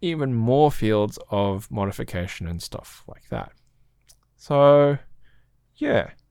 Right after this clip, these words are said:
it's nifty that people are getting into this higher end and this expansion of thought and development, because we're just continually moving along going, "You know what, this is really cool, but I don't wanna sit here and just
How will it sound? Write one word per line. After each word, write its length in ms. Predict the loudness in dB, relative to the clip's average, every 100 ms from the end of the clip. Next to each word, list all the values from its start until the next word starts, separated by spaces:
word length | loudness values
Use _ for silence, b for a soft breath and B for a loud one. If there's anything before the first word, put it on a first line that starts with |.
| _ _ _ _ _ _
it's 200 | -8 -4
nifty 580 | 0 0 0 -6 -6 -8
that 400 | -2 0 0 0
people 400 | -6 -4 -4 -4
are 100 | -4
getting 480 | -4 -2 0 0 -4
into 360 | -6 -4 -4 -4
this 580 | -4 -6 -6 -10 -18 -20 _ _ _
higher 680 | _ -18 -4 2 2 4 2
end 380 | 2 2 0 -4 b b _
and 140 | -8
this 140 | -6 -6
expansion 580 | -10 -10 -6 -6 -4 -6
of 100 | -4
thought 260 | -4 -6
and 120 | -6 -8
development, 420 | -6 -6 -8 -12
because 340 | -10 -6 -6 -4
we're 120 | -6
just 440 | -2 0 0 -2 -14 _ _ _ _ _
continually 1160 | -14 -6 -4 -6 -10 -6 -2 0 0 -2 -4 -6 -12 _ _ _ _ _ -4
moving 340 | 0 2 2
along 400 | 2 2 2 0
going, 320 | 0 0 -2
"You 80 | -2
know 80 | 0
what, 160 | 0 0
this 180 | -4
is 120 | -4 -2
really 200 | 0 0
cool, 200 | 0 0
but 260 | 0 -2 b b b b _
I 100 | 0
don't 120 | 2 2
wanna 180 | 2
sit 260 | -2 -4 -4
here 320 | 0 0 0 -2
and 160 | -6
just 140 | -6